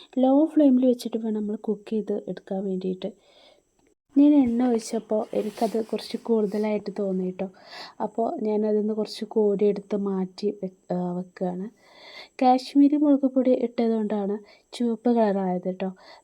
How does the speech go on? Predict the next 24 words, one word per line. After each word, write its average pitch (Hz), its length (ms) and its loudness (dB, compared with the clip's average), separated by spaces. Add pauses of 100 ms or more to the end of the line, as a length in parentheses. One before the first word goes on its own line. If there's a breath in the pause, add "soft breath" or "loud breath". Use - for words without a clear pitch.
പെട്ടെന്ന് 254 440 0
നോക്കുമ്പോൾ 233 540 0
ക്യാരറ്റ് 214 480 -2
അതിലുണ്ടെന്ന് 208 640 0
തോന്നണില്ല. 190 680 -2 (400 loud breath)
അപ്പോൾ 247 340 -2
നമ്മുടെ 226 560 -4
തോരൻ 214 360 -4
ദാ, 208 140 -4 (340)
ആ, 190 300 -2
അടിപൊളിയായി 196 760 -2
റെ-, 190 400 -2
റെഡി 185 220 0
ആയിട്ടുണ്ട് 180 560 -2
ട്ടോ. 185 160 -4 (720 loud breath)
ഇനി 247 200 2
നമുക്ക് 233 320 -2
ഫ്ലെയിം 202 460 0
ഓഫ് 185 260 -6
ചെയ്യാം. 190 400 -2 (840)
ഇനി 294 220 8
ഒരു 311 160 4
പാത്രത്തിലോട്ട് 240 800 0
നമുക്കിത് 214 520 0